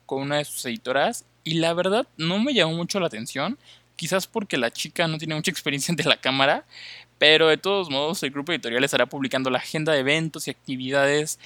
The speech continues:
eh, de la semana cada lunes en sus redes sociales, así que yo creo que no estaría nada mal ver su propuesta a lo largo de estas semanas y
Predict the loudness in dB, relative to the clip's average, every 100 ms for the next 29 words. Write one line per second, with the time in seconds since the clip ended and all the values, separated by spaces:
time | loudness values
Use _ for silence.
0 | -20 -18 -2 2 4 2 2 2 2 0
1 | 0 0 -4 -8 _ -6 0 2 2 0
2 | -2 -4 -6 -2 -2 -2 -2 -2 -4 -8
3 | -10 -20 -8 -4 -4 -6 -4 -2 -2 -6
4 | -10 -6 -4 -2 -4 -2 -4 0 0 2
5 | 0 -2 _ _ 0 4 6 4 -4 -8
6 | 0 0 2 4 4 2 -2 0 0 0
7 | -2 -4 -4 -4 0 4 4 4 2 2
8 | 0 -4